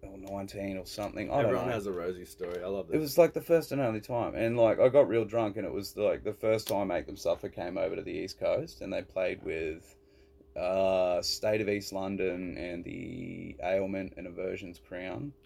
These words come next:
Speaker 2: Oh,
Speaker 1: Like,
Speaker 2: there you go. That's
Speaker 1: yeah, just a wild lineup,
Speaker 2: that's a very
Speaker 1: you know.
Speaker 2: two thousand nine lineup.
Speaker 1: Yeah,
Speaker 2: <laughs>
Speaker 1: yeah, you're absolutely right. I'm pretty sure it was either two thousand nine or two thousand and ten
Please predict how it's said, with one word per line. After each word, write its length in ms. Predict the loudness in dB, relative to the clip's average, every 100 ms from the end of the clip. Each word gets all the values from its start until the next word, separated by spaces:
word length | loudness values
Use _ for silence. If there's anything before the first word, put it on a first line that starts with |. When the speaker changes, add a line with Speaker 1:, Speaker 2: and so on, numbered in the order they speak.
| _ -8
Speaker 2:
Oh, 100 | -8
Speaker 1:
Like, 80 | -6
Speaker 2:
there 100 | -8
you 80 | -6
go. 200 | -4 -4 -6
That's 140 | -2
Speaker 1:
yeah, 360 | 4 8 6 4 -6
just 260 | -8 -6 -4
a 200 | -4 -4 -10 2
wild 400 | 6 6 4 0
lineup, 360 | -4 -4 -6 -8
Speaker 2:
that's 100 | -8
a 40 | -6
very 240 | -4 -4
Speaker 1:
you 60 | -6
know. 60 | -12 -12
Speaker 2:
two 160 | -8
thousand 380 | -4 -4 -6 -8
nine 220 | -8 -6
lineup. 340 | -8 -8 -12 -14 -14
Speaker 1:
Yeah, 380 | 2 8 10 8 2
Speaker 2:
<laughs> 40 |
Speaker 1:
yeah, 340 | 0 2 2
you're 140 | 2 0
absolutely 520 | 0 -2 -2 -2 0
right. 260 | 6 6 6
I'm 80 | 4
pretty 240 | -6 -8
sure 320 | -4 0 2
it 60 | 2
was 340 | -2 -8 -10 -6
either 200 | -6 -4
two 220 | -6 0
thousand 340 | 2 2 0
nine 240 | -4 -2 -4
or 80 | -6
two 160 | -8
thousand 360 | -4 -2 -4 -8
and 140 | -12
ten 440 | -10 -8 -8 -10